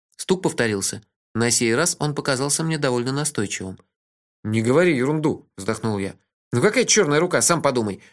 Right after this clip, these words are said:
Я рассказал тебе самую глупую историю из всех, какие когда-либо слышал.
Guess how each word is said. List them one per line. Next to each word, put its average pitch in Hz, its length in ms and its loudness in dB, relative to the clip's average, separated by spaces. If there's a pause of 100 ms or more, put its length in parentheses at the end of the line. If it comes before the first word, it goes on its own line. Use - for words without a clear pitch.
(120)
Я 190 160 4
рассказал 156 440 2
тебе 139 220 0
самую 127 400 2
глупую 123 380 0
историю 135 360 2
из 113 80 0
всех, 220 240 0
какие 165 300 0
когда-либо 120 460 0
слышал. 95 440 -4